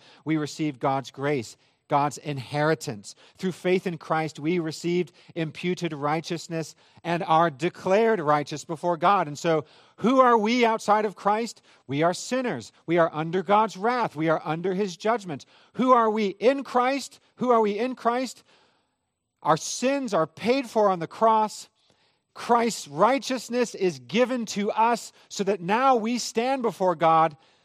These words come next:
declared righteous, not because of anything that we have done, but because of all of what Christ has done for us. Dear one, Christ died for you. He rose from the dead for you.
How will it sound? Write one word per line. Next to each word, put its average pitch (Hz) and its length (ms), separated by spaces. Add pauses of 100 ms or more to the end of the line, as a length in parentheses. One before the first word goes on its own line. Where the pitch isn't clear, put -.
(680)
declared 247 760
righteous, 202 680
not 185 240
because 220 320
of 202 100
anything 170 380
that 147 120
we 220 280
have 170 160
done, 151 340
but 147 180
because 156 280
of 151 140
all 233 260
of 170 80
what 160 160
Christ 180 460
has 170 160
done 143 420
for 269 440
us. - 540 (880)
Dear 254 220
one, 180 240
Christ 233 680 (380)
died 185 360
for 185 180
you. 135 380 (320)
He 208 160
rose 214 320
from 202 100
the 202 120
dead 165 360
for 185 180
you. 120 380